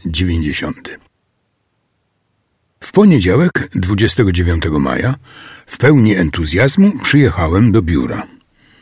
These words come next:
Ale mój dobry nastrój prysł szybko. Z całego kraju dzwoniły telefony i z każdego padało pytanie, kto ma dawać śluby. Pytanie tylko z pozoru było głupie. W rzeczywistości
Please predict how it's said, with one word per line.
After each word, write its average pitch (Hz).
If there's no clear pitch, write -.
Ale 95
mój 95
dobry 87
nastrój 101
prysł 90
szybko. -
Z -
całego 165
kraju 123
dzwoniły 110
telefony 98
i 98
z -
każdego 110
padało 127
pytanie, 123
kto -
ma 185
dawać 139
śluby. -
Pytanie 107
tylko 131
z -
pozoru 123
było 90
głupie. 90
W 107
rzeczywistości 147